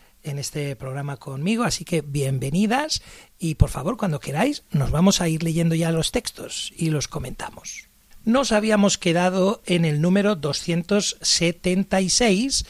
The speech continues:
en el apartado donde se nos habla de la incensación. Habíamos visto la última vez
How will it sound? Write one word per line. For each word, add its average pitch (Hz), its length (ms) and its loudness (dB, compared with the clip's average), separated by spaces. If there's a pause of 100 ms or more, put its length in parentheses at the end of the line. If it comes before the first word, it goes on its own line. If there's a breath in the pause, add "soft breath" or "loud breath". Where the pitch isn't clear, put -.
(460 loud breath)
en 185 160 4
el 180 80 4
apartado 165 560 2
donde 170 460 2
se - 160 -2
nos 131 180 -2
habla 170 220 2
de 175 100 0
la 160 180 -2 (100)
incensación. 208 1160 -2 (500 loud breath)
Habíamos 165 420 2
visto 208 460 4
la 196 140 -2
última 156 340 0
vez 175 360 0